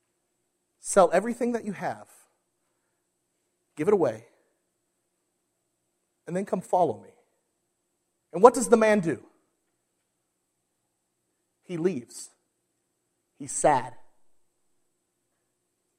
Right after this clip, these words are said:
Matthew mentions, well, he was sad because he was a very rich man.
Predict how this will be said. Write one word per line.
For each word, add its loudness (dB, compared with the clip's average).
Matthew 2
mentions, 0
well, 6
he 2
was 0
sad 10
because -2
he -6
was -6
a -8
very 2
rich -6
man. -20